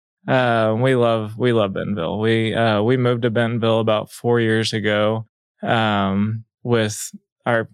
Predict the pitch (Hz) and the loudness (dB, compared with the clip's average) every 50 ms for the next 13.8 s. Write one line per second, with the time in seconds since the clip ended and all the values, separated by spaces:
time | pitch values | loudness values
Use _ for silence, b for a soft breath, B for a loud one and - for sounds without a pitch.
0 | - - - - 139 131 - - 127 123 123 120 127 131 139 139 139 - - - | -18 -12 -2 -2 0 0 0 0 0 0 2 0 2 0 0 -2 -2 -6 -8 -10
1 | - 165 131 131 113 - 123 120 117 117 117 113 117 113 113 113 101 113 113 113 | -10 -4 -4 -4 -2 0 0 0 2 2 2 0 0 -2 -4 -4 -2 0 0 2
2 | 117 120 123 127 131 127 123 120 117 117 120 117 117 110 107 110 113 110 - 113 | 2 2 2 2 2 2 0 0 0 0 0 0 2 2 2 0 0 -2 0 0
3 | 113 123 127 - - - - _ _ _ _ _ 120 120 117 113 - - 113 120 | 0 0 0 -2 -6 -10 -12 _ _ _ _ _ -2 0 0 0 0 0 0 -2
4 | 120 123 - - 127 120 113 120 117 113 113 110 110 110 - - 117 120 123 135 | -2 -2 -4 -2 0 0 2 2 2 2 2 2 2 0 -2 -2 0 0 2 2
5 | 147 160 160 160 151 160 170 170 170 175 170 170 - 180 185 190 196 202 202 202 | 2 2 2 2 2 2 2 2 2 0 -2 -2 -2 -2 -2 0 0 0 0 0
6 | 190 175 180 - - 139 131 120 113 113 - - 165 175 180 190 185 185 185 190 | 0 -2 -2 -2 -2 -2 0 -2 -2 -2 -2 0 0 0 2 0 0 2 0 0
7 | 185 185 - - 190 190 185 190 190 185 165 151 135 151 151 139 139 139 143 143 | 0 -2 -4 -4 -2 -2 0 0 -2 -2 -4 -6 -10 -6 -2 0 0 2 2 0
8 | - - 107 131 131 131 127 123 123 127 135 135 131 131 127 127 123 120 113 - | 0 -4 -6 -4 -2 0 0 0 0 0 0 0 2 0 0 2 0 0 -2 -4
9 | - 120 120 110 101 95 - - - - - - - _ _ _ _ _ 113 117 | -4 -4 -2 -2 -2 -2 -4 -6 -10 -12 -14 -18 -18 _ _ _ _ _ -2 0
10 | 120 117 113 117 113 - - 123 120 117 113 113 110 104 104 117 113 113 110 - | 2 2 2 0 -2 -4 -4 -2 0 0 2 2 2 2 2 0 0 -2 -4 -8
11 | - - - _ - 123 113 107 107 107 104 131 139 135 120 117 120 123 - - | -16 -18 -10 _ -2 0 0 0 0 0 0 0 2 2 2 0 -2 -4 -4 -6
12 | - - - 123 117 113 110 113 113 110 104 - - _ - 123 135 139 123 113 | -8 -6 -4 -2 0 0 0 0 -2 -4 -6 -10 -14 _ -2 0 0 0 0 0
13 | 107 113 117 - - - - 123 120 117 110 107 110 - - | -2 -2 -4 -4 -6 -8 -8 -4 -4 -2 -2 -2 -6 -8 -10